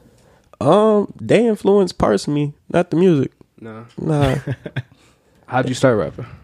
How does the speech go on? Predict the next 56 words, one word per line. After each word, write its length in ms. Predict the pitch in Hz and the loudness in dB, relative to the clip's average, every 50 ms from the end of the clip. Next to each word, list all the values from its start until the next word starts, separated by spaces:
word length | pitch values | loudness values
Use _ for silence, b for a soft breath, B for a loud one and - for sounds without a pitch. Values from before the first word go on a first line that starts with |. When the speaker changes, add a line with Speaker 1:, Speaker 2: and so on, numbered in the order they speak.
| B B B _ _ _ _ _ _ _ _ b b b b b b b b b b b b b b - | B B B _ _ _ _ _ _ _ _ b b b b b b b b b b b b b b -10
Speaker 1:
Uh, 580 | - 120 131 135 135 131 127 123 120 117 107 120 - _ _ _ _ _ | -4 -2 0 2 2 4 4 2 2 0 0 -4 -8 _ _ _ _ _
Dallas 340 | - - 135 131 131 - - | 2 2 4 4 2 2 2
Wade, 340 | 120 117 113 107 101 - | 4 4 4 4 2 -2
Flashman 420 | - - - - - - - - - | -4 -2 -2 -2 -2 -4 -8 -8 -6
Wade. 260 | - - - - - - | -6 -6 -6 -8 -6 -4
Speaker 2:
Word? 380 | 104 110 123 127 139 147 143 | 0 2 2 2 2 0 -2
Speaker 1:
Yeah. 320 | - - - - 92 92 - | -6 -6 -4 -4 -2 -4 -2
Speaker 2:
Shout 160 | - 139 131 | -2 -2 -2
out 40 | 139 | -2
to 60 | 143 | -4
Dallas, 360 | 135 139 139 139 123 131 - 117 | -6 -4 -4 -2 -4 -4 -6 -10
man. 140 | 113 113 | -10 -8
That's 120 | 120 117 - | -8 -8 -8
Speaker 1:
Yeah. 100 | - 127 | -6 -6
Speaker 2:
the 60 | 123 | -6
homie. 300 | 127 123 113 - 110 120 - _ B B B B B B B B B - | -6 -6 -8 -10 -14 -18 -20 _ B B B B B B B B B -8
You 100 | 120 123 | -6 -2
fuck 160 | 135 127 113 | -2 0 0
with 120 | 123 113 | 0 -2
his 100 | 113 113 | -2 -4
brother. 320 | 113 120 120 123 127 123 120 | -2 0 2 2 2 2 0
His 100 | 123 127 | -2 -2
brother 320 | 123 123 120 123 120 104 | -2 0 2 2 2 0
got 320 | 98 - 82 82 - - | -2 -6 -8 -10 -10 -14
b-, 80 | - - - _ | -18 -20 -20 _
had 260 | - 120 104 78 - - | -10 -10 -10 -10 -10 -14
bars. 400 | - 98 107 87 73 78 - - | -12 -8 -8 -6 -6 -6 -8 -4
Speaker 1:
Tyler? 400 | - 127 120 127 123 135 139 139 | 0 2 4 4 4 2 2 0
Speaker 2:
Yeah. 300 | 127 123 117 110 110 104 - - | -4 -8 -12 -12 -12 -14 -8 -2
Speaker 1:
Yeah, 160 | 127 127 117 | 0 0 0
nah, 200 | 110 123 120 113 | 0 -2 -2 0
that 120 | 123 151 | -2 -2
was 120 | 175 180 165 | -2 -4 -4
my 140 | 160 151 | -6 -6
guys. 400 | 151 170 185 165 135 113 117 127 - - | -4 -4 -2 -2 -2 -4 -6 -8 -6 -2
Uh, 200 | 123 127 120 107 | 0 0 0 0
Dallas 340 | 104 135 139 156 156 151 - | 2 2 4 4 4 2 0
and 60 | 135 | -2
my 120 | 123 117 | -2 -2
brother 220 | 107 107 131 131 120 | -2 0 0 0 0
was, 100 | 107 - | -2 -4
like, 300 | 110 98 95 101 _ _ | -6 -8 -10 -14 _ _
best 220 | 110 110 107 - - | -8 -6 -6 -6 -6
friends 280 | 113 110 107 107 98 | -6 -4 -4 -6 -6
growing 240 | - 107 104 104 104 | -6 -6 -6 -6 -6
up 140 | 101 - - - | -8 -12 -12 -14
when 120 | 104 104 | -12 -8
we 100 | 107 110 | -8 -6
had 160 | 113 - - | -6 -8 -8
first 240 | - - 110 104 - | -6 -6 -8 -6 -6
moved 160 | - 107 104 | -6 -6 -6
to 80 | - 95 | -4 -6
the 60 | 98 | -6
wood 220 | 95 - 90 87 | -6 -4 -6 -6
and 80 | - - | -6 -8
shit. 260 | - - - - - | -12 -12 -12 -12 -14